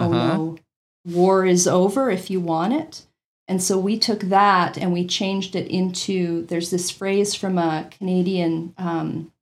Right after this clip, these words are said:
Speaker 2: collaborative group known as Anything Company.
Speaker 1: Mm-hmm.
Speaker 2: And they had this phrase, "Art is all over." So we changed it to "Art is all over if you want it." And we had, like, this big sort of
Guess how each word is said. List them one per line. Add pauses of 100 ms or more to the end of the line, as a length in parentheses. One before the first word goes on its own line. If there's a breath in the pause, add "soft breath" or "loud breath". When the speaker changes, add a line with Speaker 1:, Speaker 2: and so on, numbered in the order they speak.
(460)
Speaker 2:
collaborative
group (160)
known
as
Anything
Company.
Speaker 1:
Mm-hmm. (320 loud breath)
Speaker 2:
And
they
had
this
phrase,
"Art
is
all
over."
So
we
changed
it
to
"Art
is
all
over
if
you
want
it." (260 soft breath)
And
we
had,
like,
this
big
sort
of